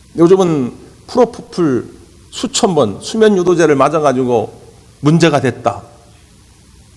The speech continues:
알코올 중독에 빠져가지고 폐인이 됐다. 그런 뉴스들을 우리가 자주 보지 않습니까?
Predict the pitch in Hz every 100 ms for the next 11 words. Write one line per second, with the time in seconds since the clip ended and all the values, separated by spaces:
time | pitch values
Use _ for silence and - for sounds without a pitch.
0 | - - - 190 214 233 214 196 190 185
1 | - 170 180 175 156 147 139 - - 285
2 | 254 156 - 113 95 - - _ _ -
3 | - _ _ - - 302 294 247 - 285
4 | 247 226 220 170 - - 190 262 277 247
5 | 143 127 87 -